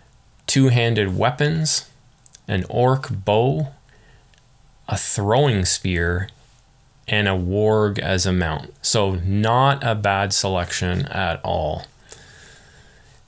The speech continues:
Definitely want to take the heavy armor for all your heroes who are allowed to take it, and as soon as possible. It's just a great choice to, for only one point initially, to raise your defense.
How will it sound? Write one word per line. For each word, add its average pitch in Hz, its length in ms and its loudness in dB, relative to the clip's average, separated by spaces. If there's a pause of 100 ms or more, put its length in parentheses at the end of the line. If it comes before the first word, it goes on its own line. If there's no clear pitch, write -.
(260)
Definitely 131 580 4
want 113 260 2
to 101 60 2
take 101 380 -2
the 92 180 0
heavy 95 400 0
armor 98 540 0
for 87 420 -2
all 107 320 2
your 95 220 0
heroes 92 500 0
who 92 80 -4
are 87 120 0
allowed 90 360 -2
to 85 100 -4
take 95 320 -4
it, 156 200 -2
and 85 260 -4
as 90 240 -2
soon 104 400 0
as 90 180 -2
possible. 80 640 -4
It's - 140 -4
just - 260 -4
a 92 60 -2
great 87 500 -6
choice 87 500 -2
to, 87 420 -4
for 95 240 -4
only 98 260 0
one 95 460 -2
point 104 340 -2
initially, 123 680 0
to 87 340 -2
raise 87 420 -2
your 87 140 -2
defense. 80 720 -6